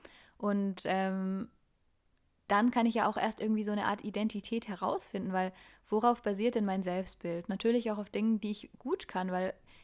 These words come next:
ich definiere mich ja über bestimmte Dinge im Leben. Manche vielleicht über Leistung,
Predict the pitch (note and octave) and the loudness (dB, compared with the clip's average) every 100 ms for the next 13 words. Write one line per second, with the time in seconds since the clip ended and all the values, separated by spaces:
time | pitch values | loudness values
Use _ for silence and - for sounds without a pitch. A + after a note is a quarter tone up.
0 | - G3+ A#3 A3+ A3 A#3+ C4 B3 A3 G#3+ | -16 -4 0 4 6 6 6 4 2 2
1 | G3+ G3+ - A3+ G3+ G#3 A#3+ G#3 F#3+ F#3 | 0 -2 0 0 0 2 4 4 2 0
2 | F3+ G3 A3+ G#3+ G#3 G#3 A3 G#3 G3+ G3 | 0 0 0 0 -2 -2 -2 -2 0 0
3 | G#3+ - F3+ | 0 -4 -6